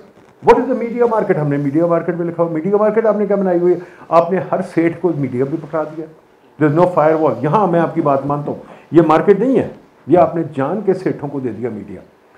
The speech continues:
Market अगर बनानी थी, जो rules बनाने थे, I would have made the rules कि media वाला बंदा कोई,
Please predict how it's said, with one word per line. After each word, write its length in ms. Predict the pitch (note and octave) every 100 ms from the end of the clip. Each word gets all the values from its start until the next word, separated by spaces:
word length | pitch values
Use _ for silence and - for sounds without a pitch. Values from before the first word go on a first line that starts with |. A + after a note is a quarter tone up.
| - -
Market 340 | C3+ D3 G#3
अगर 120 | G3+ G3+
बनानी 360 | F#3 D#3+ G3
थी, 160 | F#3+ B2+
जो 180 | C3 C#3
rules 220 | F3 E3+
बनाने 300 | D#3+ C#3+ D#3
थे, 220 | D#3+ D3+ - - - C#3
I 80 |
would 180 | F#3 G3
have 120 | F#3+
made 260 | F3 F3 E3+
the 100 | D#3
rules 180 | F#3 F#3
कि 80 | F3
media 440 | C#3 C#3 D#3+ F3
वाला 240 | E3+ D#3+
बंदा 340 | C#3+ B2 C3 D3+
कोई, 480 | D3 E3 D#3+ A2